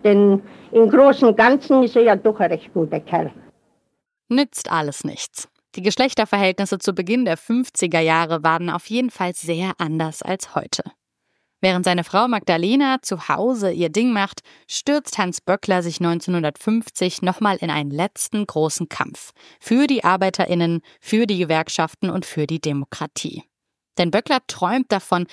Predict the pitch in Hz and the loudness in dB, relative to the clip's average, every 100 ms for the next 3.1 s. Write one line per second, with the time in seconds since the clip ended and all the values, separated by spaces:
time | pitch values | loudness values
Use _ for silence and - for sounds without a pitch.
0 | - - 185 - 202 294 330 196 214 254 | -10 -8 -8 -6 -4 -2 -2 0 2 2
1 | 240 220 - 202 202 208 196 175 165 208 | 0 -2 -2 -2 0 -2 -4 -4 -4 -4
2 | - - - 175 - 175 180 165 175 175 | -4 -8 -2 -2 -2 -4 -2 -2 -2 -4
3 | 165 | -4